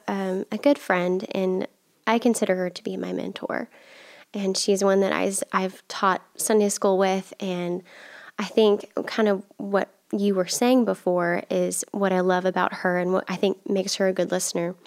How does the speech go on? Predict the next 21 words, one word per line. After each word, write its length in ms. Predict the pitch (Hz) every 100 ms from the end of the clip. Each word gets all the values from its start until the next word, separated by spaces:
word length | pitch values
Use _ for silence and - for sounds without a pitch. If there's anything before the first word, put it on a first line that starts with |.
| - - - - -
is 100 | 208
that 120 | 185
she 120 | -
gives 180 | 202 196
really 200 | 269 294
thoughtful 440 | 269 208 185 - 170
answers 640 | 175 175 - - - -
and 180 | - 196
she 420 | 190 - 196 190 190 - _ -
remembers 680 | 208 208 240 285 277 254 247
what 120 | 214
I 140 | 196
say 580 | 202 - 180 175 170 180
so 180 | - 214
that 140 | 190 -
she 140 | 208
can 180 | 196 185
follow 360 | - 175 180 170
up 160 | -
later 220 | - 53 -
on. 240 | - 226